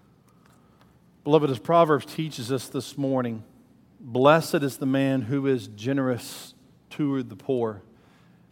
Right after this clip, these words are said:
This Samaritan was generous to this man that he did not even know, laying on the side of the road. And it teaches us that to be a good friend, to be a good neighbor, is to so, is to show mercy.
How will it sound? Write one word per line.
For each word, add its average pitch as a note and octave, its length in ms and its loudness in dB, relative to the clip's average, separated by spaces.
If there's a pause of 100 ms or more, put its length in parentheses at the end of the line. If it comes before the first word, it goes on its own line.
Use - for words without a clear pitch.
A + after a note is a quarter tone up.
(280)
This D#3+ 200 4
Samaritan D3 920 2
was B2 320 -4
generous C3 640 -2
to C#3 140 -4
this B2+ 260 -6
man C3 400 0
that A#2+ 160 -2
he B2+ 120 -4
did B2 200 0
not C3 340 0
even C3 280 -2
know, B2 260 0
laying C#3 400 0
on B2 140 -4
the A#2+ 100 -6
side B2+ 440 -2
of A#2+ 100 -8
the A#2 80 -10
road. A#2 400 0 (420)
And C3 140 0
it A2+ 160 -6
teaches E3+ 540 -4
us A#2 260 -2
that B2 200 -4
to B2 100 -8
be B2 260 0
a F3 60 2
good D3+ 220 -2
friend, C#3 460 -2
to B2 80 -8
be B2 180 -4
a D3 40 -4
good C#3 220 -2
neighbor, C3 600 -2 (220)
is C3 160 -6
to C#3+ 120 -10
so, C3+ 320 -4
is B2 180 -6
to C3 100 -8
show A#2+ 260 -2
mercy. B2 840 -4